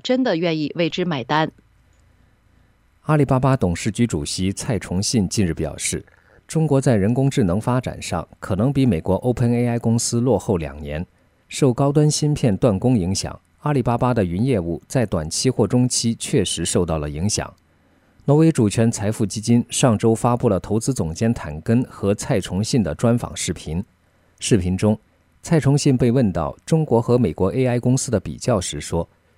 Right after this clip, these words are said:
Speaker 2: 很明显，像Open A I这样的美国公司已经超越了其他公司，但中国正试图追赶，中国可能比顶级的大型语言模型落后了两年。蔡崇信说，从去年十月开始，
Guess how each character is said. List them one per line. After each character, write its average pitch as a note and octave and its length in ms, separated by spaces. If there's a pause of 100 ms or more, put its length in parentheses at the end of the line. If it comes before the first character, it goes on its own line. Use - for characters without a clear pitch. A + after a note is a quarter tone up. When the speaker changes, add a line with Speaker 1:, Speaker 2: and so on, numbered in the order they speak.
(140)
Speaker 2:
很 F#2 180
明 G2+ 180
显， C#2+ 240 (360)
像 C3 260
Open C#3+ 320
A C#3+ 120
I C#3+ 120
这 C#3+ 140
样 G#2 160
的 F2 100
美 D2 140
国 E2 160
公 G2 180
司 G#2+ 260 (200)
已 G#2 100
经 A#2 240
超 C3 240
越 C3 140
了 D2+ 120
其 - 220
他 G2 160
公 E2 220
司， - 260 (420)
但 D3+ 220
中 E3 180
国 A2 160
正 A2+ 200
试 G#2+ 240
图 F2+ 180
追 A#2 220
赶， D2+ 200 (380)
中 D#3+ 180
国 C#3 140
可 - 160
能 A#2+ 160
比 A#2 140
顶 F2 200
级 A2+ 160
的 A2 80
大 A2 200
型 G#2 200
语 D#2+ 120
言 F2+ 160
模 E2+ 160
型 F2 220
落 G#2+ 200
后 A2 180
了 F2 120
两 D2+ 200
年。 D2+ 280 (680)
蔡 - 160
崇 G2 180
信 F#2 220
说， D#2 300 (340)
从 C3 220
去 - 160
年 B2+ 180
十 - 220
月 B2+ 180
开 G2+ 220
始， C#2 280